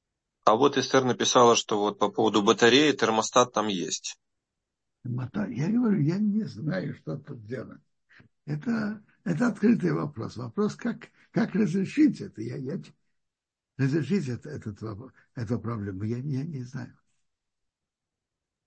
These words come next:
Speaker 1: Эстер, если вопрос ещё у вас
Speaker 2: Это,
Speaker 1: остался.
Speaker 2: смотрите, смотрите. По-видимому, делать, как говорится, такие резкие движения, как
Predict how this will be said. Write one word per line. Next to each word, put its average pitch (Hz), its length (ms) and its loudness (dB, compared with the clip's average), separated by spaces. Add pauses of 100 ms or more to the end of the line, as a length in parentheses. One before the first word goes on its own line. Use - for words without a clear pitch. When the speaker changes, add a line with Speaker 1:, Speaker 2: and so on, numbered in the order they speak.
(1120)
Speaker 1:
Эстер, 123 320 6
если 120 240 4
вопрос 117 420 6
ещё 117 300 4
у 107 80 4
вас 110 220 6
Speaker 2:
Это, - 80 -4
Speaker 1:
остался. - 480 -4
Speaker 2:
смотрите, 170 720 4 (540)
смотрите. 123 800 2 (420)
По-видимому, 151 720 8
делать, 156 540 6 (200)
как 127 160 -6
говорится, 143 640 4 (600)
такие 156 420 8
резкие 147 460 6
движения, 127 640 2
как 117 220 -6